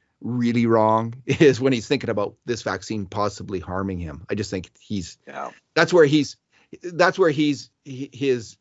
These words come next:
Speaker 1: his risk, uh, riskometer is way off. He, he's thinking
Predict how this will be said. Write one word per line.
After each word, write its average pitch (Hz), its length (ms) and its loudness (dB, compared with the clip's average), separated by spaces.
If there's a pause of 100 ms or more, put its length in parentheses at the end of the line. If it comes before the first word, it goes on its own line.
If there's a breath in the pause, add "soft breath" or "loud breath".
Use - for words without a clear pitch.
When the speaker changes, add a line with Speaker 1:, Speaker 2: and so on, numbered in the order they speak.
Speaker 1:
his 117 340 -6
risk, 135 460 2 (360)
uh, 95 340 -6 (100)
riskometer 117 720 0
is 98 120 -4
way 104 220 0
off. 87 320 -6
He, 113 100 -10
he's 127 280 -2
thinking 107 440 -4